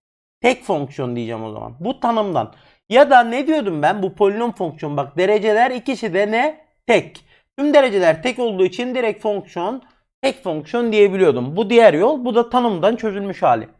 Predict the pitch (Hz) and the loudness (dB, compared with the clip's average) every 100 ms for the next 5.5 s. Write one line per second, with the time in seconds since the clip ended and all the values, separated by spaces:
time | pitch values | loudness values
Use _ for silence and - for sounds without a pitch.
0 | _ _ _ _ _ _ _ _ _ - | _ _ _ _ _ _ _ _ _ -20
1 | - 302 285 285 190 175 226 _ _ _ | -2 2 4 2 0 -2 -4 _ _ _
2 | _ _ _ _ _ _ _ 311 320 240 | _ _ _ _ _ _ _ 0 2 4
3 | 294 269 185 170 175 - - _ _ _ | 2 2 -2 0 0 -2 -10 _ _ _
4 | _ _ _ _ _ _ 226 214 - 220 | _ _ _ _ _ _ -12 -10 -2 0
5 | 175 156 202 - | 0 0 -2 -6